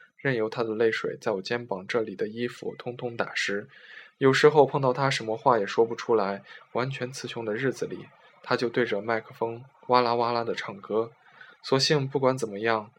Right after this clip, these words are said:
一个多月后，他终于坚持了下来，在他前男友生日的那天送到了他公司。那天他回来之后，我们在楼下的餐馆里小小的庆祝了一下，这辈子从来没有做过这么有毅力的事情。他拿着啤酒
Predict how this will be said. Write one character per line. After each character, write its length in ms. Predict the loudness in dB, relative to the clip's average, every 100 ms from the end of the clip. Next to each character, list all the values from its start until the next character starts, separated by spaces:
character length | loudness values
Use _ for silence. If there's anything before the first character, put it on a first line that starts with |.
| -8
一 100 | 0
个 100 | 2
多 140 | 2
月 140 | 0
后， 340 | 0 0 0 -2 -16 _
他 140 | 0
终 240 | 0 0 -4
于 160 | -4
坚 240 | -4 -4 -4
持 160 | -4
了 80 | -4
下 200 | -4 -4
来， 260 | -4 -8 -14 _ _ -20
在 160 | 0 4
他 160 | 4 2
前 240 | 0 -2
男 160 | -2 0
友 220 | 0 0
生 260 | -2 -2
日 60 | -2
的 100 | -2
那 180 | -2 -4
天 360 | -4 -8 -8 -8
送 180 | -4 -2
到 100 | -2
了 100 | -6
他 160 | -6
公 240 | -4 -2 -6
司。 300 | -6 -8 -8 -12 -20 -20 -20 _
那 100 | 2
天 340 | 4 4 2 0
他 120 | -8
回 140 | 0 0
来 140 | 2
之 120 | -2
后， 320 | -2 0 0 -4 -20 _
我 100 | -6
们 100 | -6
在 160 | -2 -2
楼 160 | -2
下 160 | -2 -2
的 80 | -2
餐 220 | -4 -4
馆 180 | -2 -2
里 180 | -4 -6
小 180 | -6 -4
小 100 | -4
的 120 | -6
庆 240 | -6 -6
祝 120 | -6
了 80 | -10
一 100 | -10
下， 320 | -6 -4 -4 -8 -20 -20 _
这 140 | -2
辈 180 | 4 4
子 280 | 2 -2 -6
从 160 | -8 -4
来 100 | -2
没 120 | -2
有 100 | -4
做 160 | -4 -4
过 160 | -4
这 100 | -4
么 120 | -6 -6
有 120 | -8
毅 200 | -8 -8
力 100 | -6
的 100 | -4
事 200 | -4 -4
情。 260 | -8 -12 -18 _ -20 _
他 120 | -6
拿 180 | -4 -2
着 80 | -4
啤 180 | -4
酒 140 | -4